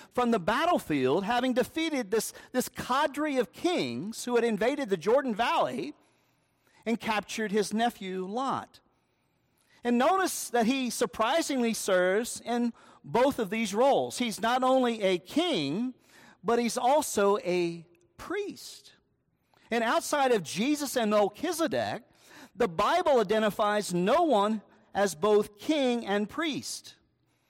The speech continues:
In the Old Testament, no priest could lawfully serve as king, and no king could serve as priest. Now, there were a couple of kings who tried. Remember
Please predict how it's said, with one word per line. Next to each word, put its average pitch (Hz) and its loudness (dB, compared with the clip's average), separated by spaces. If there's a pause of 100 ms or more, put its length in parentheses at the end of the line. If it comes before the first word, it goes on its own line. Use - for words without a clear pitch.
(380)
In 233 2
the 226 2
Old 311 2
Testament, 185 -2
no 233 2
priest 220 -6
could 202 -2
lawfully 226 0
serve 254 2
as 185 0
king, 190 -2 (840)
and 214 2
no 226 2
king 220 -2
could - -8
serve 160 0 (400)
as 202 -4
priest. - -12 (640)
Now, 302 2
there 277 4
were 240 6
a 214 4
couple 233 0
of 180 -2
kings 226 -2
who 208 -2
tried. 220 -2 (1600)
Remember 240 0